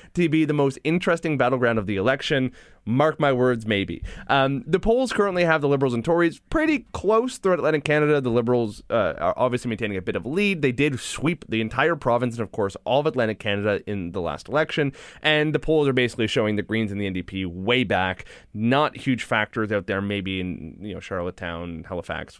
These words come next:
We'll, we'll see. Um, but just outside Halifax is a riding called Cumberland Colchester, and it's, it's one of the most interesting and weird ridings. Um, it's been kind of universally conservative with only kind of two exceptions.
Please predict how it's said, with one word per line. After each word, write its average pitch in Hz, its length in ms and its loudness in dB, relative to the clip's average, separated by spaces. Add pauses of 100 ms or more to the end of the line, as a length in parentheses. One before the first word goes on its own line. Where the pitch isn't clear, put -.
We'll, - 160 -10
we'll 101 140 -10
see. - 180 -14 (280)
Um, 127 300 0 (720)
but 143 140 0
just 202 300 0
outside 175 320 0
Halifax 120 580 0
is 113 260 -2
a 120 60 -4
riding 120 220 2
called 107 260 -4
Cumberland 143 480 0
Colchester, 156 680 0
and 139 140 0
it's, 147 200 -2
it's 151 280 -2
one 147 380 0
of 170 60 -2
the 160 60 0
most 143 200 2
interesting 143 440 0
and 110 140 0
weird 120 300 0
ridings. 107 440 0 (280)
Um, 120 180 0
it's 139 160 -4
been 147 400 0
kind 170 160 2
of 127 140 -2
universally 147 640 2
conservative 117 720 0
with 113 180 0
only 117 180 0
kind 113 140 -6
of 104 80 -10
two 165 160 0
exceptions. 123 640 -2